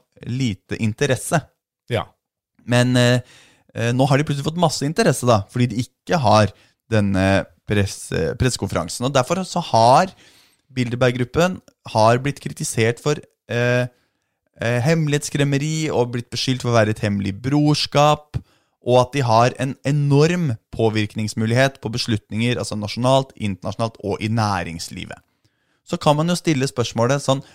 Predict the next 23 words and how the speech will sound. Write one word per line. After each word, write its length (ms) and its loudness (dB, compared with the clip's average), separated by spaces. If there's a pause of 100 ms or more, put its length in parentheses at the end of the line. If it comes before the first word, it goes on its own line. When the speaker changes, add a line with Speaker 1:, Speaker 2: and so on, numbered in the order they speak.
(140)
Speaker 1:
hvorfor 440 0 (120)
akkurat 400 -4 (180)
Bilderberg-gruppen? 1080 -4 (480)
Når 200 0
det 160 -2
ikke 260 -6
bare 240 2
avholdes 760 -2 (200)
på 80 -8
et 100 -8
sted 380 -2
som 80 -4
heter 160 -2
Bilderberg, 600 -2
når 140 0
det 80 0
er 220 0
i 100 -4
Rika 340 -6
Park 260 -2
Hotel 260 -4
i 40 -4
Sandefjord, 580 2